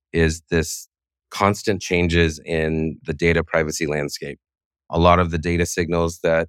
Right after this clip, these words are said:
we traditionally would have relied on coming from, you know, the Googles or the Facebooks or the Instagrams of the world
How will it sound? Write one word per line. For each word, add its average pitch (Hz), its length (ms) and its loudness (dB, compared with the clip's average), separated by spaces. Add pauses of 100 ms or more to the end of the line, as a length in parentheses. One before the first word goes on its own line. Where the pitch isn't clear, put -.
we 82 220 -6
traditionally 87 500 -2
would 80 160 0
have 80 80 0
relied 80 360 2
on 80 220 0
coming 78 380 -4
from, 78 380 -2 (100)
you 80 60 -4
know, 78 120 0
the 73 120 -6
Googles 82 420 0
or 82 60 -2
the 78 80 -4
Facebooks 82 440 -2
or 80 80 -6
the 80 60 0
Instagrams 87 540 0
of 80 60 2
the 80 60 0
world 80 440 2